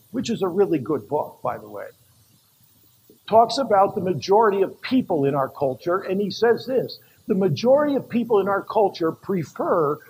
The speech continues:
to live asleep." And what he means by that, they prefer to live asleep about themselves, and hence they live, prefer to live asleep about their relationships with others.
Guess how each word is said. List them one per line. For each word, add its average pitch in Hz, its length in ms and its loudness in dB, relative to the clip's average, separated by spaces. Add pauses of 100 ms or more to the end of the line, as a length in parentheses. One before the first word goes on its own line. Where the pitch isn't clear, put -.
(160)
to 202 100 0
live 175 220 2
asleep." 147 500 -2 (2000)
And 190 100 0
what 240 140 8
he 226 80 2
means 262 280 0
by 156 200 0
that, 143 320 -2
they 202 140 2
prefer 226 640 0
to 214 100 0
live 196 280 0
asleep 226 520 -4 (160)
about 185 320 2
themselves, 156 800 0 (460)
and 185 140 0
hence 240 280 0
they 208 120 4
live, 208 300 2 (220)
prefer 220 320 4
to 254 80 2
live 214 200 2
asleep 233 460 -2
about 185 320 2
their 185 120 0
relationships 175 1000 -2 (640)
with 147 200 0
others. - 480 -6